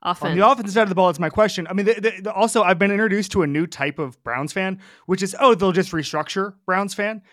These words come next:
Speaker 2: because I made fun of the Deshaun Watson contract over the
Speaker 1: Oh.
Speaker 2: weekend. And every single person, I'm like, "You don't have to do this. You can just say, 'We have a good defense. That contract sucks. That deal sucked.'"
Speaker 1: Yeah.
Speaker 2: Like, whoops-a-daisy. And instead, they're like,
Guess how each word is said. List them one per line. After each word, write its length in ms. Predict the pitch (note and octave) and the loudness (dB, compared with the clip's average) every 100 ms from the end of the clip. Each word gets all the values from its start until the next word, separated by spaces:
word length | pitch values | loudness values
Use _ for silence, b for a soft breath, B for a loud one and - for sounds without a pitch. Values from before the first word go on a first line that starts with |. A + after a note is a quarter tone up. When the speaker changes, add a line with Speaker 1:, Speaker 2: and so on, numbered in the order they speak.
| b | b
Speaker 2:
because 200 | F3 G3 | 0 4
I 100 | G3+ | 4
made 200 | G#3 G#3 | 4 2
fun 160 | G#3 | 2
of 60 | G3+ | 0
the 60 | F3+ | -2
Deshaun 200 | F3+ E3 | -2 0
Watson 280 | G3 F#3+ D3+ | -2 -4 -6
contract 400 | D3+ C#3 D3+ E3 | -6 -4 -2 -2
over 100 | E3+ | -2
the 60 | |
Speaker 1:
Oh. 60 | D#3 | -2
Speaker 2:
weekend. 360 | A3+ D3+ B2 B2 b b - | -2 -4 -6 -12 b b -6
And 160 | F3+ F#3 | -2 2
every 460 | G3+ A3+ F#3+ A3+ | 6 4 4 -2
single 360 | G#3 G#3+ G3 F#3+ | -2 -4 -2 -2
person, 400 | F#3+ A3+ A3+ E3 | -2 -4 -4 -6
I'm 120 | F3 | -2
like, 180 | F#3+ F3+ | -4 -2
"You 60 | A3 | -4
don't 160 | C#4 | -4
have 240 | E3 A3 - | 0 -2 -2
to 100 | D#3 | -4
do 240 | D#3+ G#3+ | -2 -2
this. 300 | F#3+ - G#3+ | -4 -14 -10
You 80 | F3+ | -6
can 140 | G3+ | -4
just 180 | F#3+ F#3+ | -2 -2
say, 100 | A3 | -2
'We 120 | D#3 | -2
have 100 | D3 | -2
a 40 | C#3+ | 0
good 200 | F#3 E3+ | 0 0
defense. 560 | F3+ D#3+ D#3 D#3 - b b b b | -4 -4 -4 -4 -8 b b b b
That 160 | D#3 E3 | 0 2
contract 480 | F3 E3+ F3 D#3+ - | 2 2 2 2 2
sucks. 540 | D3+ C#3 C3+ - - | 0 0 -2 -10 -10
That 160 | C#3+ C3+ | -8 -8
deal 220 | D3+ D#3+ | -4 -4
sucked.'" 380 | - C#3+ C3 B2+ E3 | -4 -4 -4 -4 -10
Speaker 1:
Yeah. 240 | C#3 C#3 | -12 -12
Speaker 2:
Like, 180 | C#3 B2 - _ | -12 -12 -16 _
whoops-a-daisy. 960 | E2 C#3+ D#3 - C3 A#2+ A#2 A2+ A2+ _ _ _ _ | -20 -12 -10 -10 -10 -10 -10 -14 -16 _ _ _ _
And 260 | F3+ E3+ E3 | 0 0 0
instead, 440 | F3 F3 - G#3+ | -4 -6 0 0
they're 80 | F#3 | 2
like, 200 | F3+ D#3+ | 2 0